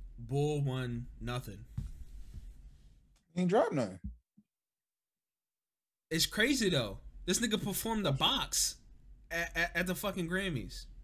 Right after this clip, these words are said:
Speaker 2: I didn't know that. He's still performing that.
Speaker 1: <laughs> But, but
Speaker 2: That's
Speaker 1: like you said
Speaker 2: weird.
Speaker 1: though, but like you said though, he didn't drop. But it's like, damn, you didn't win shit. Like,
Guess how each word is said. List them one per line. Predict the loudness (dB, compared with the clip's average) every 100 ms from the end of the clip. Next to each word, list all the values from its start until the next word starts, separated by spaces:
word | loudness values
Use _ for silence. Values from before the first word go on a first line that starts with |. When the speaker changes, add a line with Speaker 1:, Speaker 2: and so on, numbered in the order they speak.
| -20 -6 4
Speaker 2:
I | 6
didn't | 6
know | 6
that. | 4 4 -2 _ _ _ -6 0
He's | 2
still | 8 8
performing | 10 6 6 4 4
that. | 2 -2 _ -8
Speaker 1:
<laughs> | -8 -8 -14 -18 -18 -14 -14 -14 -16 -18 -20 -20 -20 _ 2
But, | 2 4
but | 4
Speaker 2:
That's | 6
Speaker 1:
like | 6 8
you |
said | 8 8
Speaker 2:
weird. | 6
Speaker 1:
though, | 2 2
but | 4
like | 4
you | 4
said | 4 4
though, | 4
he | 2
didn't | 2 0
drop. | 0 -2 0 -2 -6 -12 -14 -14 -14 -2
But | 2
it's | 4
like, | 4 4 4
damn, | 6 6 4 2
you | 4 4
didn't | 4 2
win | 0 0
shit. | 0 -2 0 -2 -4 -10 -8
Like, | -2 -2 -2